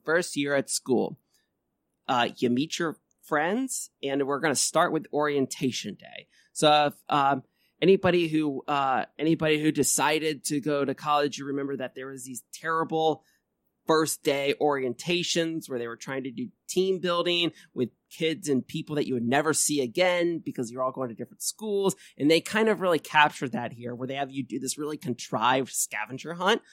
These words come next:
which just ends with a mimic. And I think that this really sets the tone for the school, because it says straight up in here that a mimic bursts out, and the,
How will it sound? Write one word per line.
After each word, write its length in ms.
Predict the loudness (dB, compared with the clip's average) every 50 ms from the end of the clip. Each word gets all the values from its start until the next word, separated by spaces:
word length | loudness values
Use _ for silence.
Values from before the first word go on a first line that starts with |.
| -20 -20 _ _
which 260 | -2 0 0 -2 -2
just 300 | 2 4 4 4 2 0 _
ends 380 | -2 0 2 2 2 0 -2 -4
with 220 | -4 -4 -4 -4 -6 _ -12
a 160 | -10 -10 -8
mimic. 560 | -6 -4 -4 -2 0 -2 -2 -4 -6 -14 -20 _ _ _ _ _ _ _ _
And 300 | -2 0 0 0 0 0 -2 _ _ _ _ _ _ _ 0
I 200 | 0 0 0 -2 _ _ _ _ _
think 200 | -4 -4 -4 -2
that 120 | -4 0 0
this 180 | 0 0 2
really 240 | 0 0 2 2 2
sets 280 | 2 2 0 -2 -2 0
the 120 | 0 0
tone 600 | 0 -2 -8 -12 -10 -8 -4 -4 -2 -2 -4 -4 -8 _ _ _ _ _ _ -6
for 260 | -2 0 2 2 2
the 160 | 0 0 -2
school, 560 | -2 -2 -2 -2 2 4 4 4 2 0 -8 -18 _ _ _ _ _
because 560 | -8 -6 -6 -4 0 2 4 4 2 2 -2 -8 _ _ _ _
it 180 | -2 0 0 0
says 340 | 0 2 4 2 4 2
straight 320 | 0 -2 -2 -2 -2 0 2
up 180 | 0 0 2
in 160 | 0 -2 -2 -2
here 280 | -2 -6 -6 -6 -10 _ _ _ _
that 180 | -2 -2 -2 0 0
a 60 | 2
mimic 500 | 4 6 6 6 6 6 4 2 0 _
bursts 280 | 0 0 0 0 -2 -4
out, 300 | -4 -2 -4 -4 -6 _ _ _ _ _ _ _ 0
and 300 | 4 4 6 4 4 4
the, 220 | 4 4 4 2